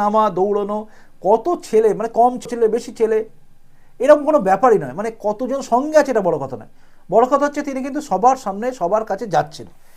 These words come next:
এবং বিরোধী পক্ষ যারা আছে তাদের সঙ্গেও কিন্তু ইন্টারঅ্যাক্ট করছেন এবং সেখানে গিয়ে তিনি কিন্তু পরিষ্কার বলছেন যে "আপনারা আমাকে দেখুন দু বছরের জন্য।"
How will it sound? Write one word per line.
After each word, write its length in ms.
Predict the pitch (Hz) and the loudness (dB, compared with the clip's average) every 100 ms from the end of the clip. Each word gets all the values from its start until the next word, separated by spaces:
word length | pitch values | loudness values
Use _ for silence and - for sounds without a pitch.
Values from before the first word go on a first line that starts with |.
| - - | -12 -2
এবং 180 | 339 330 | 0 0
বিরোধী 380 | 175 208 285 330 | -4 -2 2 2
পক্ষ 240 | 330 294 311 277 | 2 0 2 2
যারা 160 | 262 | 2
আছে 100 | 262 | 2
তাদের 240 | 254 226 240 | 0 0 0
সঙ্গেও 240 | 262 254 262 | -2 -4 -4
কিন্তু 180 | 247 254 | -6 -8
ইন্টারঅ্যাক্ট 420 | 208 220 208 202 | 0 2 2 -2
করছেন 320 | 147 - 107 - - - - | -10 -10 -18 -20 -20 -20 -8
এবং 160 | 208 254 | -6 -6
সেখানে 300 | 254 233 262 254 | -4 -2 -2 -2
গিয়ে 160 | 269 269 | -4 -4
তিনি 120 | 262 | -8
কিন্তু 180 | 269 262 - | -8 -10 -6
পরিষ্কার 500 | 277 294 - 311 311 | -2 -2 0 2 4
বলছেন 320 | 240 226 - 254 | 4 2 0 -6
যে 80 | 214 | 0
"আপনারা 280 | 180 - 220 | 0 0 -4
আমাকে 180 | 214 214 | -2 -4
দেখুন 280 | 185 196 269 - - - | -4 -8 -10 -14 -20 -4
দু 100 | 202 | 6
বছরের 340 | 254 208 156 113 | 8 8 4 -6
জন্য।" 200 | 120 | -12